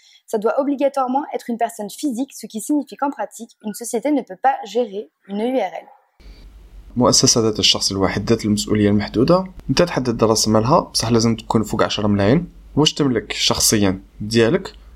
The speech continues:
Speaker 2: وما حشي تخلط مع ممتلكات الشركة. تسمى لي شي الشركة ماشي شيك، و-، واش تملك ماشي داخل مع، ماشي داخل مع الشركة. ودير في بالك بلي أنت عندك، آه،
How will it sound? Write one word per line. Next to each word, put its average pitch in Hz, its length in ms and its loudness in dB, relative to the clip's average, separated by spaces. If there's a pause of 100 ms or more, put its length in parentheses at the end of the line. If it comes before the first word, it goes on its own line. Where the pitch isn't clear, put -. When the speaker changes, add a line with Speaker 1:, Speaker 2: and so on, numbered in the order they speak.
(180)
Speaker 2:
وما 123 140 6
حشي 139 180 0
تخلط 139 400 2
مع 123 440 2
ممتلكات 123 600 0
الشركة. 107 480 0 (840)
تسمى 117 340 6 (180)
لي 127 560 2
شي - 280 2
الشركة 113 560 2
ماشي 104 280 4
شيك، 113 600 0 (360)
و-، 110 260 2 (840)
واش 123 140 4
تملك 196 460 2 (240)
ماشي 120 220 2
داخل 135 420 2
مع، 104 720 2 (120)
ماشي - 180 0
داخل 135 220 2
مع 139 100 4
الشركة. - 480 2 (720)
ودير 151 180 4
في 165 180 2
بالك 143 240 4
بلي 127 280 2
أنت 113 160 2
عندك، 117 640 -2
آه، 104 540 2